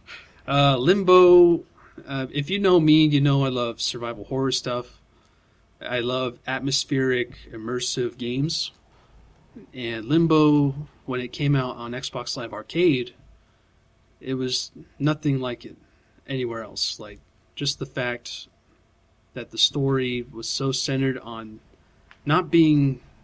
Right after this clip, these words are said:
in your face. Like, you had to actually interpret your surroundings and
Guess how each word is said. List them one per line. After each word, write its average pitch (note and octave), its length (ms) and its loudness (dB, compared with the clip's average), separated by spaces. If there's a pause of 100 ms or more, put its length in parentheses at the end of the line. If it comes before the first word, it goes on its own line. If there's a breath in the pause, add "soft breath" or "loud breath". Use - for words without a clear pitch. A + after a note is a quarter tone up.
(220)
in D#3 160 2
your C3 140 2
face. A#2 500 -4
Like, G#2+ 140 -10
you C3+ 100 -2
had C#3+ 160 0
to C3 80 -6
actually B2 540 -6 (640)
interpret C#3+ 680 0
your A#2+ 120 -6
surroundings B2+ 840 -4
and G#2+ 240 -12